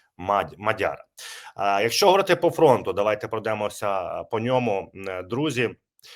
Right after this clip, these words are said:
А, найважливіші напрямки, звичайно ж, по-, давайте почнемо з Лиманського, е, напрямку.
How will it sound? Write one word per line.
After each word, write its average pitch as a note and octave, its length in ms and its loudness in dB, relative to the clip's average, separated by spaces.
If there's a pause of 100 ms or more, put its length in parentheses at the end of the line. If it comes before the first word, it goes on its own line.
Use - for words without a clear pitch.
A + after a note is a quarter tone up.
(220)
А, F2 260 -4
найважливіші A#2+ 800 0
напрямки, A#2 640 0
звичайно F#2 460 -6
ж, - 180 -14
по-, G#2 100 -4
давайте B2 300 -4
почнемо G2 680 -6 (300)
з F#2 460 -4
Лиманського, F2 1080 -4
е, E2 140 -10
напрямку. G2+ 720 -4